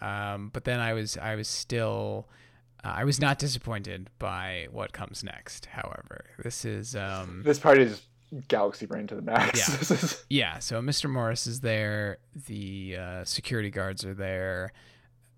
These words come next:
Speaker 1: Helen is there. Um, they don't arrest them. They, Morris is like, "I, I was gonna arrest you. Uh, I, I heard from," he actually, like, we learn later that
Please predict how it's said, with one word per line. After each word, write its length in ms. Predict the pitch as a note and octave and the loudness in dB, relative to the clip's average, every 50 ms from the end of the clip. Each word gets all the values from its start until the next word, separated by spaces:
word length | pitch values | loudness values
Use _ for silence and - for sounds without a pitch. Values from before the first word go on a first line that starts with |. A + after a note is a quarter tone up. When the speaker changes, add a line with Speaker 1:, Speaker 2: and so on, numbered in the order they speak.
| _ - | _ -8
Speaker 1:
Helen 360 | A#2 A#2 C#3 A#2+ A2 G#2+ G#2+ | -2 0 2 2 2 0 0
is 180 | G2+ G2 G2 - | -2 -2 -4 -4
there. 560 | - G#2 G2 G2 F#2+ F#2 F#2 F#2 F#2 F#2 F#2 - - - - _ _ - _ _ _ | -2 -2 -2 0 -2 -2 -2 -4 -6 -8 -10 -12 -18 -20 -20 _ _ -20 _ _ _
Um, 560 | A2 G2+ F#2+ F#2 F2+ F2+ F#2 F2+ F#2 F2+ - - - | -6 -4 -4 -4 -6 -6 -8 -10 -10 -12 -14 -14 -12
they 920 | G#2+ B2 A#2+ A#2+ G#2 G2 G2+ G2+ G2+ G2+ G2 G2 G2 G2 G2 G2 F#2+ - - | -10 -8 -6 -4 -4 -4 -4 -4 -4 -4 -4 -4 -4 -4 -6 -6 -8 -10 -4
don't 240 | B2+ - C3+ C#3 C#3 | 0 0 2 2 2
arrest 420 | C3+ C#3+ C3 C3 B2 B2 - - | 2 2 2 2 0 0 -2 -2
them. 440 | - A#2 A2 G#2+ G#2 G#2+ G#2 G#2+ A2 - | -4 -2 -2 -2 -4 -4 -6 -6 -8 -8
They, 360 | B2+ B2+ B2 G#2+ G#2+ G2 - | -6 -4 -2 -2 -2 -4 -4
Morris 400 | B2 C3 B2+ B2+ B2+ B2 B2+ - | -2 0 2 4 4 2 2 0
is 180 | B2+ A2+ - - | 0 0 0 0
like, 480 | G#2+ G#2 G#2 G#2 - - - - - - - - - - - | 2 0 -2 -4 -6 -14 -16 -16 -18 -18 -20 -20 -18 -18 -14
"I, 200 | - G2 A#2+ C#3 | -8 -2 0 0
I 260 | D3+ C#3+ A2 B2+ D3 | 0 2 2 4 4
was 160 | D#3 D#3 - | 4 4 4
gonna 260 | - C#3+ C3 A#2 A2 | 4 2 2 2 0
arrest 380 | G#2+ A2+ A#2+ A#2+ A#2+ - - - | 0 0 0 0 0 -2 -4 -2
you. 520 | B2+ A#2+ A#2+ A#2+ A#2 A#2 A#2 A2+ A2+ A#2 - - - - - - - - - | -2 -2 0 0 -2 -2 -2 -2 -4 -4 -6 -10 -20 -20 -20 -20 -20 -12 -8
Uh, 400 | C3 A2 G2+ G2 G2+ G2 G2+ G2+ - - | -6 -4 -4 -4 -4 -4 -6 -6 -6 -4
I, 360 | G#2+ G#2+ G#2 G#2+ G#2+ - - - - _ - | -4 -4 -4 -4 -6 -8 -10 -14 -20 _ -8
I 80 | - | -6
heard 380 | B2+ A2+ A#2 B2+ B2 B2 A#2 B2 | -6 0 2 2 2 2 0 -2
from," 420 | - - A2+ A2+ G#2+ G2+ G2+ - - - | -4 -2 -2 -2 -2 -4 -6 -8 -6 -2
he 160 | C3 C#3+ D#3+ | 2 4 4
actually, 240 | E3 - - - - | 4 2 -2 -4 -2
like, 240 | D3+ C3+ - - - _ | -2 -2 -4 -8 -14 _
we 180 | - C#3+ D3 C#3+ | -2 2 2 4
learn 280 | D3 D#3 E3+ E3 C#3 B2 | 4 4 4 4 2 2
later 260 | A2+ A#2 A#2+ A#2 A#2 | 0 2 2 0 0
that 280 | A2+ A2+ G#2+ G#2 - | 0 -2 -2 -4 -6